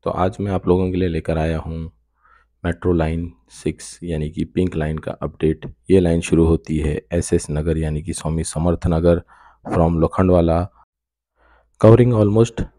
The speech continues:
पन्द्रह किलोमीटर का स्ट्रेच। यहाँ से ये लाइन गुजरती है और क्रॉस करती है लिंक रोड को और गुजरती है तंग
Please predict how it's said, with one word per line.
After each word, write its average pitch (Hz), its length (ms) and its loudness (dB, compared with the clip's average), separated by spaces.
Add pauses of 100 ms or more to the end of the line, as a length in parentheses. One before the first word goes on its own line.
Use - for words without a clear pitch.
पन्द्रह 95 280 4
किलोमीटर 101 640 4 (360)
का 87 180 0
स्ट्रेच। 202 560 2 (460)
यहाँ 104 220 4
से 107 180 0
ये 98 60 6
लाइन 92 220 4
गुजरती 90 520 2
है 90 140 2
और 90 280 0
क्रॉस 87 240 4
करती 87 340 -2
है 90 200 2 (320)
लिंक 101 280 0
रोड 85 240 4
को 92 200 4 (140)
और 90 360 4 (440)
गुजरती 92 460 4
है 82 200 0 (800)
तंग 104 340 4